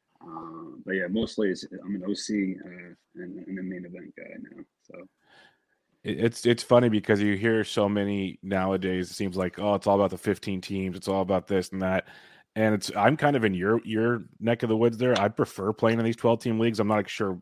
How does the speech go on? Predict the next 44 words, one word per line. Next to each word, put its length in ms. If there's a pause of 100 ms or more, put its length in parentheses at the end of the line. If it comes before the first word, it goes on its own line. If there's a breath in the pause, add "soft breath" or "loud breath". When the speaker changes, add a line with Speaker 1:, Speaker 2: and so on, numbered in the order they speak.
(160)
Speaker 2:
I 100
don't 140
know 80
exactly 420
why. 280
I 40
feel, 380 (520 soft breath)
I 60
guess 220
I 60
like 180
the 100
idea 420
of 160 (360)
if 100
you 60
have 60
to 60
go 60
to 60
the 80
waiver 260
wire, 320
there's 140
options. 500 (140)
I 80
don't 100
wanna 160
be, 80
like, 180
fishing 440
for, 240
like, 160
this 120
complete 460
just 380 (200)
crapshoot 640
of 200
what 180
we 140
have 220
out 180
there, 160
which 200